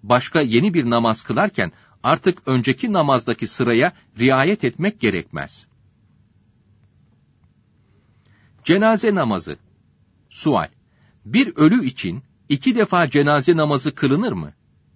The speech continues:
Cevap. Cenaze namazı bir kere kılınır. Birden fazla kılınması mekruh olur. Boğazı geçen seferi mi olur?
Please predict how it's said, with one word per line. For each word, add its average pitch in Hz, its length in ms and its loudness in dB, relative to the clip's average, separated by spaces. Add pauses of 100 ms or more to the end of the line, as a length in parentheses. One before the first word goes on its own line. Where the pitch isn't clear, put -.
(640)
Cevap. 92 400 -6 (720)
Cenaze 208 500 4
namazı 165 420 0
bir 180 140 2
kere 92 260 -2
kılınır. 80 480 -8 (380)
Birden 127 380 2
fazla 113 360 0
kılınması 120 640 -2
mekruh 135 400 -2
olur. 71 220 -10 (2750)
Boğazı 208 460 2
geçen 175 480 0
seferi 165 520 2
mi 127 80 -2
olur? 78 320 -6